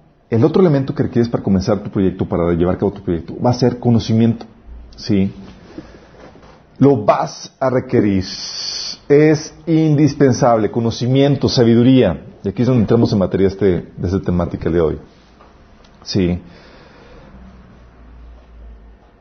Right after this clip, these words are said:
Lo vas a requerir. Es un punto crucial en esto, chicos. Para tu ministerio vas a necesitar conocimiento acerca de cómo funcionan las cosas, el cómo se hacen, lo que se dice en inglés el know-how.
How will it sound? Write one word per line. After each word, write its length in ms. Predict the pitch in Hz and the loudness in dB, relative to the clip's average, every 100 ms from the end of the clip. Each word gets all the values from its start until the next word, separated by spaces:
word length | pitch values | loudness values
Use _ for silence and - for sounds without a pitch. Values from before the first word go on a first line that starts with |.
| - - - | -20 -16 0
Lo 100 | 113 | 2
vas 160 | 127 | 4
a 60 | 160 | 4
requerir. 320 | 131 120 127 | 4 2 2
Es 120 | 151 | 2
un 280 | 190 202 214 | 2 2 0
punto 540 | - 190 196 196 - - - - - | 2 2 4 4 2 -6 -18 -20 -4
crucial 560 | 147 147 - 160 147 151 | 4 4 4 4 4 4
en 120 | 147 | 0
esto, 200 | 139 117 | -2 -6
chicos. 400 | - - 95 - - - - _ - | -10 -6 -6 -10 -20 -20 -20 _ -8
Para 200 | - 139 | 0 2
tu 80 | 143 | 2
ministerio 340 | 147 151 202 | 0 2 2
vas 160 | 214 202 | 2 2
a 20 | |
necesitar 460 | 196 143 175 170 170 | 0 0 2 2 0
conocimiento 520 | 170 139 139 143 147 | -2 -2 -2 -2 0
acerca 360 | - 147 - 156 | 2 2 2 2
de 300 | 131 135 - | 2 0 0
cómo 480 | 156 170 170 175 | 2 2 2 0
funcionan 560 | 170 143 123 135 135 135 | -2 -6 -4 -2 0 2
las 100 | 120 | 0
cosas, 280 | - 123 127 | 0 0 2
el 180 | 110 - | 0 2
cómo 320 | 147 147 151 | 2 2 0
se 220 | - 131 | 2 2
hacen, 300 | 120 117 110 | 2 0 -2
lo 80 | 101 | 0
que 140 | 120 | 0
se 120 | 110 | 2
dice 260 | 120 131 143 | 2 2 2
en 80 | 143 | 2
inglés 260 | 117 120 | 2 2
el 80 | 123 | 2
know-how. 600 | 110 113 117 107 101 82 | 2 4 4 2 2 0